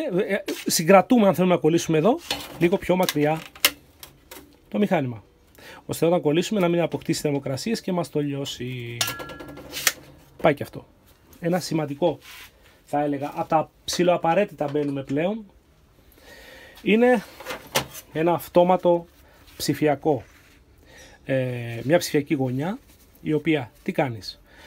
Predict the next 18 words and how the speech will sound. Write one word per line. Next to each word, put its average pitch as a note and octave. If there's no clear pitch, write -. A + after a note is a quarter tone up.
Την D3
κρατάς E3
μηδενισμένη, C#3+
κλειστή D#3
μάλλον, D#3+
τη G#3+
μηδενίζεις F#3
και -
όσο F3+
την E3+
ανοίξεις, E3+
σε -
πηγαίνει F#3+
στις C#3+
μοίρες E3+
που -
εσύ D3
ποθείς -